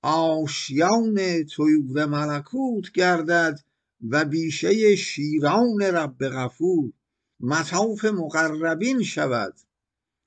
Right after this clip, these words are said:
و پناه ملائکهٔ عالین گردد، زیرا شعلهٔ طور در اقلیم نور تجلی کرد و نیر اعظم از آن افق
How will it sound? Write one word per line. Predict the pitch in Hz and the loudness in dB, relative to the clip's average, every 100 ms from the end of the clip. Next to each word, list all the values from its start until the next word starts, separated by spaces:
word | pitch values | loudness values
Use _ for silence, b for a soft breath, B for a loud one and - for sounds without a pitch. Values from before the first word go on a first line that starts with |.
| _ _ | _ _
و | 135 | -10
پناه | 131 131 139 147 208 214 160 175 | -6 -4 -2 2 4 4 2 0
ملائکهٔ | 156 135 127 120 - 135 123 147 170 180 | 0 0 0 -4 -6 -6 -4 2 4 4
عالین | - 143 131 104 110 180 180 | 2 -2 -2 0 4 4 4
گردد، | 117 104 90 98 90 - _ _ _ _ _ | -2 -4 -8 -14 -20 -20 _ _ _ _ _
زیرا | - 104 156 165 160 165 147 | -16 -2 0 2 2 2 0
شعلهٔ | - 160 117 151 160 165 | 0 0 0 2 4 2
طور | 156 - 247 262 240 214 170 143 117 - _ _ _ 120 | 0 -6 -2 0 0 4 4 4 0 -8 _ _ _ -4
در | 151 151 - | -2 -2 -2
اقلیم | 151 127 139 151 139 | -2 -2 0 0 0
نور | 135 139 160 214 214 190 160 135 - _ - | -4 -4 0 2 2 4 2 0 -6 _ -8
تجلی | 147 143 143 147 143 202 233 | -4 0 2 2 2 0 -2
کرد | 175 156 139 117 104 _ _ _ | -4 -2 0 -2 -6 _ _ _
و | - 165 170 | -6 -2 0
نیر | 160 147 156 | 0 2 2
اعظم | 160 160 170 160 139 196 247 208 - | 2 2 0 -2 0 2 2 0 -4
از | 147 | -4
آن | 151 147 - | -4 -6 -6
افق | 131 135 131 | -6 -4 -2